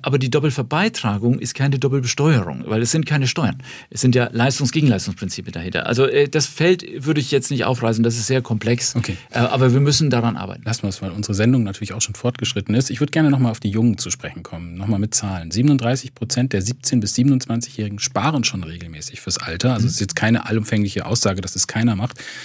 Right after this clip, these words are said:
Speaker 2: Aber knapp fünfzehn Prozent, und das sind ja nicht wenig, die können nichts zur Seite legen, weil sie nichts übrig haben.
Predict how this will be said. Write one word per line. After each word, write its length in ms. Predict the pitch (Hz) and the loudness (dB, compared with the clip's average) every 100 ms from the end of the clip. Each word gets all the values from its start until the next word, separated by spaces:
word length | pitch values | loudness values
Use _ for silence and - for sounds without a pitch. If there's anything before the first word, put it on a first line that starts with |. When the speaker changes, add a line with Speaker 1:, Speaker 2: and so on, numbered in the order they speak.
| - - | -16 -6
Speaker 2:
Aber 160 | 117 113 | 0 0
knapp 300 | - 160 180 | 2 0 0
fünfzehn 600 | - 190 214 - 185 180 | 0 4 2 2 -2 -2
Prozent, 380 | - 156 101 85 | -2 -2 -2 -4
und 100 | 85 | -4
das 80 | 117 | -2
sind 140 | 143 | 2
ja 40 | |
nicht 180 | 120 127 | 2 0
wenig, 260 | 90 87 - | -4 -8 -10
die 100 | 113 | -8
können 540 | - - 202 139 80 | -2 2 4 4 0
nichts 380 | 92 - - - | -10 -6 -4 -2
zur 180 | - 98 | -2 -2
Seite 320 | 92 101 117 | -4 -4 -2
legen, 320 | 107 113 135 | 0 2 2
weil 160 | 101 104 | 2 0
sie 80 | 110 | 0
nichts 340 | 120 - - - | -2 -4 -6 2
übrig 480 | 160 139 107 - | 2 2 -4 -8
haben. 260 | - 78 76 | -8 -10 -10